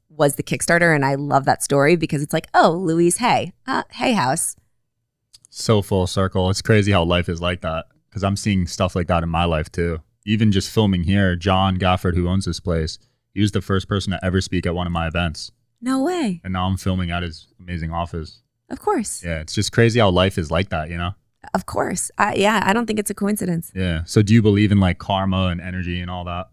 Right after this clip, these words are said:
Speaker 1: For sure. For sure. And I talk about it a lot in the book. I, I believe in the law of attraction because I've manifested a lot of things in my life. However, I don't believe that, a lot of people on the internet will think, like, manifesting is, like,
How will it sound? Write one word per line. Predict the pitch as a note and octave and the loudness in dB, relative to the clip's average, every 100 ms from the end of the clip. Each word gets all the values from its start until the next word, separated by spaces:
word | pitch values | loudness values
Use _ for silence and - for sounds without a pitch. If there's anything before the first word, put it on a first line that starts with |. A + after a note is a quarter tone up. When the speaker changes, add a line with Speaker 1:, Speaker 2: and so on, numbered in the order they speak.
| _ | _
Speaker 1:
For | - E3+ | -2 0
sure. | - - - _ _ _ _ | -2 -6 -14 _ _ _ _
For | F3 | 0
sure. | D#3+ - - _ _ _ - | 2 0 -4 _ _ _ 2
And | G#3 G#3 G#3+ | 4 6 2
I | |
talk | G#3+ B3+ A#3+ | 4 4 4
about | F#3 D#3+ | 2 2
it | |
a | D#3+ | 4
lot | E3 D#3 | 4 4
in | |
the | D#3 | 2
book. | D3 D3+ - - | 2 -2 -4 -4
I, | F3+ - - | -2 -2 2
I | F#3 | 4
believe | F3 E3+ F#3 F3+ | 4 0 0 4
in | |
the | E3+ | 4
law | D#3 | 6
of | D3 | 4
attraction | - D3 - C#3+ | 2 -2 0 -2
because | C3 D3 | -2 2
I've | D3 | 2
manifested | D3 C#3 C#3 C#3 - C3+ | 2 0 0 -2 -2 -2
a | |
lot | C3+ A#2+ | 2 0
of | B2 | 0
things | B2 B2 | -8 -8
in | |
my | C3+ C3 | -8 -6
life. | A2 - _ | -8 -12 _
However, | - F#3 F3+ D#3 - - | -2 4 4 4 0 0
I | G#3+ | 0
don't | E3+ F3 E3+ D#3+ | 2 2 0 4
believe | E3+ D3 C#3+ C#3+ C3+ | 2 2 2 0 0
that, | D3+ C3+ - _ _ _ _ _ _ _ - | 0 0 -2 _ _ _ _ _ _ _ 4
a | |
lot | F#3 | 4
of | F#3+ | 4
people | F3 | 2
on | D#3+ D3+ | 2 4
the | C#3+ | 2
internet | C#3+ C#3 | 2 2
will | C3+ | 0
think, | C#3+ C#3 | -2 -2
like, | C3+ | -4
manifesting | C3 B2+ D3+ - - C3 | -2 -6 -4 -4 -6 -8
is, | - | -6
like, | - - | -8 -10